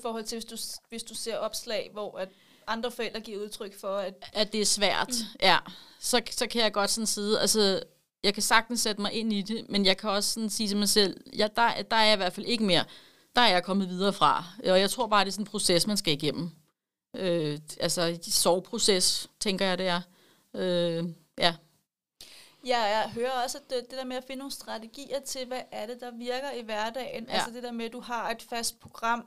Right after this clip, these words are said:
Speaker 1: og
Speaker 2: Ja.
Speaker 1: ja, hvis der kommer noget udefra, noget uforudset, et eller andet, så
Speaker 2: Ja.
Speaker 1: vælter programmet, så, så, så kan det ikke opretholdes. Men det er i hvert fald med til at skabe noget ro hos dig selvfølgelig, men, men i primært jo også hos, hos Mikkel og resten af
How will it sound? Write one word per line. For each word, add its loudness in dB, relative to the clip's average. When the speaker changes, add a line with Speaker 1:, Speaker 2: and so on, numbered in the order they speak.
Speaker 1:
og -4
Speaker 2:
Ja. 2
Speaker 1:
ja, 0
hvis -10
der -8
kommer -8
noget -6
udefra, -8
noget -10
uforudset, -10
et -10
eller -8
andet, -8
så -2
Speaker 2:
Ja. 0
Speaker 1:
vælter 2
programmet, -6
så, -8
så, -10
så -8
kan -8
det -4
ikke -10
opretholdes. -8
Men -10
det -8
er -2
i -2
hvert 0
fald -12
med -8
til -8
at -8
skabe -8
noget -10
ro -6
hos -6
dig 2
selvfølgelig, -6
men, -8
men -6
i -8
primært -6
jo -2
også -8
hos, -10
hos -10
Mikkel -6
og -4
resten -6
af -10